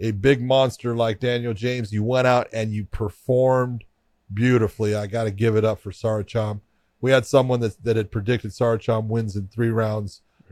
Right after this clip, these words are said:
on a decision by grounding Daniel James, and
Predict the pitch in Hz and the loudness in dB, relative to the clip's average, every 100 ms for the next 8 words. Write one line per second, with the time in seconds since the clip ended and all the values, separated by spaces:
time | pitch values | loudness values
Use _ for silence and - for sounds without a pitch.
0 | 101 113 110 101 - 139 110 107 92 - | -4 -2 -2 -4 0 2 2 -4 -10 -14
1 | - _ _ - 101 98 92 85 87 - | -20 _ _ -6 -4 -4 -6 -10 -18 -2
2 | 123 131 139 123 110 104 113 110 104 107 | 2 4 4 2 -4 -2 -2 -2 -4 -2
3 | 117 113 98 90 | -2 -2 -4 -10